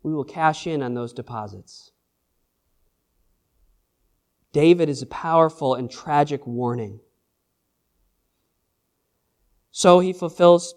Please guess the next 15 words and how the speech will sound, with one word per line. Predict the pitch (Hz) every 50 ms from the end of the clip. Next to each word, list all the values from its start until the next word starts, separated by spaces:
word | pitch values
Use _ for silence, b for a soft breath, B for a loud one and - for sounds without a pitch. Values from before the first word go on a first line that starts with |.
| _ _
his | 175 160 156 151
lusts. | 151 170 180 165 160 - - - - - -
Romans | 160 165 185 202 202 190 -
thirteen | - 196 190 185 - 196 180 170
fourteen | 165 - 175 175 170 - - 190 185 165
reminds | 156 151 143 147 147 139 131 143
you | 151 156
and | 156 147
I | 151 151 160 156
as | 143 135 -
New | 156 160
Testament | 156 - 156 139 - - 131 123 120
Christians, | - - 139 135 - - 135 120 120 117 -
as | 120 113 -
we | 131 127